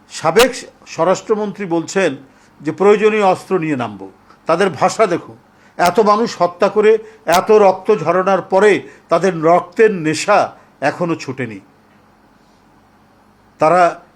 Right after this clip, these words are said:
এখনো ক্ষমতা হারানো সামাল দিতে পারছে না। সেই যে নেশা, সেই নেশার মধ্যে বুঁদ হয়ে আছে।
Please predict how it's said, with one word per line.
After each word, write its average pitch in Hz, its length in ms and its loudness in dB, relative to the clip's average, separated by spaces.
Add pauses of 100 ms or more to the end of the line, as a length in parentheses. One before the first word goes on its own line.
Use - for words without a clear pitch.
এখনো 165 560 -2 (360)
ক্ষমতা 175 460 -2
হারানো 185 580 -2 (1080)
সামাল 165 380 -2
দিতে 135 180 -12
পারছে 120 320 -12
না। - 140 -20
সেই 151 200 -8
যে 139 200 -6 (280)
নেশা, 151 460 -2 (280)
সেই 156 180 -4
নেশার 143 360 -4
মধ্যে 170 220 -10
বুঁদ 156 280 -6
হয়ে 104 220 -14
আছে। - 200 -20